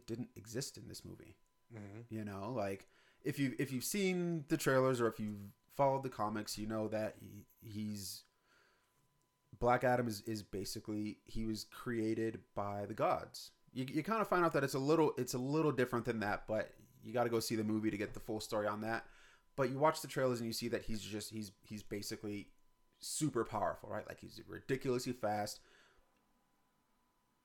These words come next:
Speaker 1: impossibly strong, and just, he's in, he, you can't touch him, right? He's invincible. And that's, that's what you get in the movie,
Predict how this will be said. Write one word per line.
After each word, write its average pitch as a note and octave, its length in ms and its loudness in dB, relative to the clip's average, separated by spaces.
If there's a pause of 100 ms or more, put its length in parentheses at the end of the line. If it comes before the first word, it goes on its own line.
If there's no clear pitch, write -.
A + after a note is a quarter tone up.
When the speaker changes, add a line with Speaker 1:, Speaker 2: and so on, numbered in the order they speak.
(440)
Speaker 1:
impossibly B2 640 2
strong, G#2 600 0
and G#2 160 -4
just, G#2+ 280 -6 (140)
he's - 320 -8
in, G#2+ 220 -4 (160)
he, A#2 320 -6
you G#2+ 340 -4
can't - 280 -4
touch F#2 200 -2
him, - 120 -12
right? F#2+ 100 -6
He's G#2+ 140 -6
invincible. G2 500 -8 (960)
And B2+ 500 0 (1120)
that's, C3+ 260 -2
that's - 220 -6
what A#2+ 140 -4
you A2 80 -8
get A2 140 0
in G2 80 -6
the G2 60 -8
movie, A#2+ 400 -8